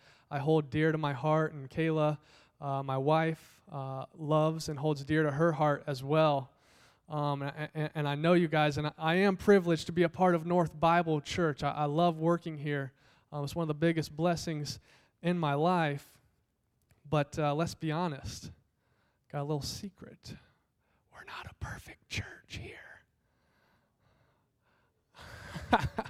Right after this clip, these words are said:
We're, we're not a perfect church. Uh, in fact, Rick Warren said, "There's no such thing as a perfect church.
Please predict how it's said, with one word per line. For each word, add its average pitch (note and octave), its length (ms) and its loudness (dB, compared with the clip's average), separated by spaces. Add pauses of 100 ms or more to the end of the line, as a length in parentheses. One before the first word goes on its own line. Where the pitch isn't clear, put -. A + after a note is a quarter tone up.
(380)
We're, G3+ 140 10
we're G#3+ 180 12
not B3+ 180 10
a A#3+ 60 6
perfect B3 340 6
church. - 560 0 (400)
Uh, F#3 240 8
in F#3+ 80 4
fact, G#3 260 8
Rick G#3 260 10
Warren F#3+ 580 8
said, F3+ 640 4 (440)
"There's F3+ 220 4
no G3+ 140 8
such G3+ 320 4
thing A#3 280 4
as E3 120 4
a D#3 40 0
perfect - 440 0
church. - 520 0